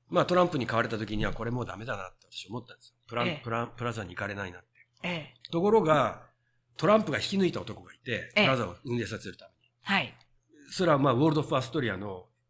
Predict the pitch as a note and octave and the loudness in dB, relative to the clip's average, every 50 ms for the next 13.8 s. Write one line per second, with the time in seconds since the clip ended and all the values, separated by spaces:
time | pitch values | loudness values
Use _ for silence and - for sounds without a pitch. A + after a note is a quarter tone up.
0 | _ _ - - F2 F2 _ _ _ _ _ _ _ - B2+ C#3 C#3 C#3 - - | _ _ -20 -20 -20 -20 _ _ _ _ _ _ _ -2 0 2 2 2 0 -2
1 | B2+ A2+ A#2 A#2 B2+ A2+ - - - - - _ _ _ - - _ - - - | -2 0 0 2 0 0 -2 -6 -12 -16 -20 _ _ _ -20 -20 _ -20 -20 -18
2 | E2+ - F#2 G2+ G#2+ G2 - - _ _ _ _ - - F3+ F3 D3+ C3 A#2+ B2 | -18 -14 -12 -12 -12 -12 -12 -16 _ _ _ _ -6 -2 0 2 2 2 0 0
3 | A#2 G2+ F#2+ - - A#2+ D3 D#3+ - - F#3 D#3+ D#3+ F3 - - G2+ F#2 - G#2 | -2 -2 -4 -6 -4 -2 -2 -2 0 0 -2 0 0 -2 -2 -4 -6 -8 -10 -18
4 | F#2+ - G2 A#2 D3+ E3+ - - - D#3+ D#3 D3 - E3 D#3+ - - - - - | -18 -8 -4 -2 -2 -2 -2 -6 -6 -6 -8 -8 -8 -12 -14 -14 -16 -18 -18 -20
5 | - - _ _ - - F3+ E3 - - - _ _ - - _ - - _ _ | -20 -20 _ _ -10 -4 -4 -2 -4 -4 -10 _ _ -20 -20 _ -20 -20 _ _
6 | - - C#3 E3 F3 - - _ _ _ _ _ _ - - D#3+ D3 B2+ A#2 - | -16 -12 -10 -10 -10 -12 -18 _ _ _ _ _ _ -4 0 0 2 2 0 0
7 | - D#3 E3+ G3+ A3 A3+ G3+ D3 B2 - - A2+ G2+ F2+ E2+ - _ _ _ _ | 0 2 4 8 8 8 6 4 0 -6 -6 -6 -6 -6 -8 -14 _ _ _ _
8 | _ - - D#4+ D4 C#4 D4+ D#4+ C4 A3+ A#3+ A#3 B3 A3+ A3 G3 - C#4 C4+ C4 | _ 2 6 8 8 10 10 8 8 6 6 6 6 6 6 6 8 8 8 8
9 | A3+ G3 F3+ F3 F3 F#3 F#3 - D4 D#4 D#4 - C#3+ - - - - _ _ _ | 8 6 4 2 2 2 2 4 2 2 2 -2 -8 -10 -10 -16 -20 _ _ _
10 | - - - C3 B2+ B2 A#2 A2 A2+ A#2+ - - C#3+ C#3 D3 D3 D3 D3 F3+ D#3+ | -14 -8 -4 -2 0 2 2 0 -2 -4 -12 -8 -4 -2 -2 0 4 4 4 4
11 | - - C#3+ B2+ B2 - - D3 D3+ D#3+ D#3 - - C3+ A#2 A#2 G#2 G#2 A#2+ _ | 4 0 -4 -4 -6 -4 -2 0 0 0 0 -2 -4 -6 -6 -8 -10 -12 -16 _
12 | _ - C3+ D#3 E3 D#3 - - D3 C3 A#2 A2+ - - D#3 C#3 A#2 A2+ C3 C#3 | _ -4 -2 -2 -2 -2 -4 -6 -6 -6 -6 -6 -4 -4 -2 -2 -2 -2 -4 -6
13 | C3 - - - G3 B3 A#3+ F#3+ - - - - _ _ _ _ | -6 -8 -6 -4 -2 0 0 0 -2 -4 -14 -18 _ _ _ _